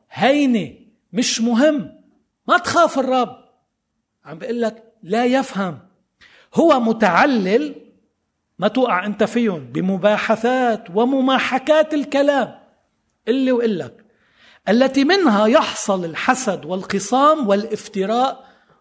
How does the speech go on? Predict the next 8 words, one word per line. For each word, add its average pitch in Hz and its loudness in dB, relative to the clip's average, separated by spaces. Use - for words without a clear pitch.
والظنون 214 2
الرديئة 175 -2
ومنازعات. 254 2
هلأ 175 -6
بيوصفوا 165 -8
أناس 240 2
فاسدي 185 0
الذهن 165 -2